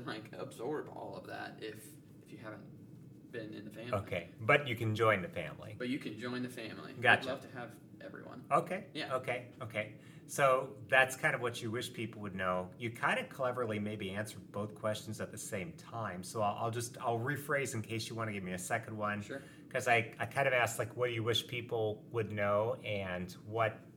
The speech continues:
Speaker 2: is a big misunderstanding? And you said, "Well,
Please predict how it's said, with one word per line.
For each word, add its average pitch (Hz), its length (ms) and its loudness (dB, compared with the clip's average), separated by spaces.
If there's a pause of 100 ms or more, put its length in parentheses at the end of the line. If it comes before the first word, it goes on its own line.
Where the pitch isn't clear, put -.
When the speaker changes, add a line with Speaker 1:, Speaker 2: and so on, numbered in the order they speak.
(640)
Speaker 2:
is 123 200 0
a 113 40 2
big 104 240 2
misunderstanding? 104 1160 0
And 101 140 -2
you 95 100 -2
said, 101 340 0
"Well, 101 400 2